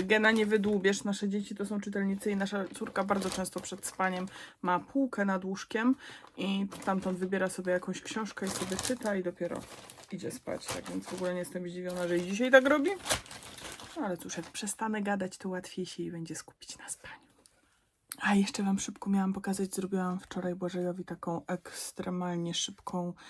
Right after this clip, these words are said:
e, kartkę, e, na ślub. Powiem wam, że miałam taki fajny cały bloczek, e, w tematyce ślubnej właśnie z parami. Robiłam z niego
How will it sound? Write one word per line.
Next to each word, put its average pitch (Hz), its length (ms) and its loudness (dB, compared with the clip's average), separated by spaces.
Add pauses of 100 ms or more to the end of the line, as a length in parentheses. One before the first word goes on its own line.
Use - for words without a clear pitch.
(360)
e, 175 240 0
kartkę, 175 540 -6
e, 170 440 -6
na 165 140 -2
ślub. - 400 -6 (360)
Powiem 208 240 2
wam, 202 200 2
że 190 120 0
miałam 220 440 4
taki 202 280 -4
fajny 240 500 2
cały 208 460 0
bloczek, 185 800 -2
e, 165 240 -2
w - 120 -14
tematyce 170 500 -4
ślubnej 165 460 -4
właśnie 165 380 -6
z 170 440 -6
parami. 170 540 4 (240)
Robiłam 226 540 6
z 208 120 -2
niego 180 540 2